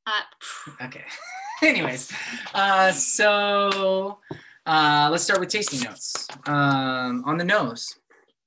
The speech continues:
Speaker 2: butterscotch, caramel, vanilla, baked multigrain bread, licorice, dried raisins, cherries,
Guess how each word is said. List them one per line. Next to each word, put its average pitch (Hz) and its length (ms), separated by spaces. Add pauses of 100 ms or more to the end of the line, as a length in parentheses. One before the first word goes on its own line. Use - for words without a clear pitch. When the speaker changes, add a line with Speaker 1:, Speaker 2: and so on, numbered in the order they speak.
(520)
Speaker 2:
butterscotch, 160 840 (720)
caramel, 156 480 (880)
vanilla, 143 560 (1300)
baked 147 420
multigrain 135 840
bread, 127 380 (1080)
licorice, 143 540 (1040)
dried 156 440
raisins, 175 760 (720)
cherries, 175 800